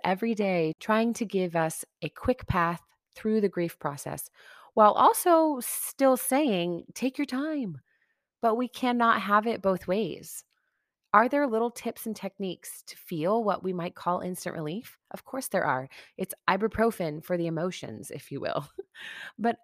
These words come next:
ibuprofen fades, and if you don't deal with the source of your headaches, they'll return. To only know contentment,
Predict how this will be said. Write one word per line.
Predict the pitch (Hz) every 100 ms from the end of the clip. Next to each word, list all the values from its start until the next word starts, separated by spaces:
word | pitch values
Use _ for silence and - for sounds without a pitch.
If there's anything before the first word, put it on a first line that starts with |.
| -
ibuprofen | 214 220 226 226 220 226 196
fades, | 190 214 170 147 151 - -
and | 175
if | 180
you | 202
don't | 175 190 190
deal | 160 165 208
with | 208
the | 180
source | - 196 196
of | 175
your | 160
headaches, | 160 190 269 294 - - _ _
they'll | 165 190
return. | 180 165 196 170 - 165 - _ _ _ _ _ _ -
To | 214 -
only | 214 240 262 294
know | 240 202
contentment, | - 185 151 - - 107 _ -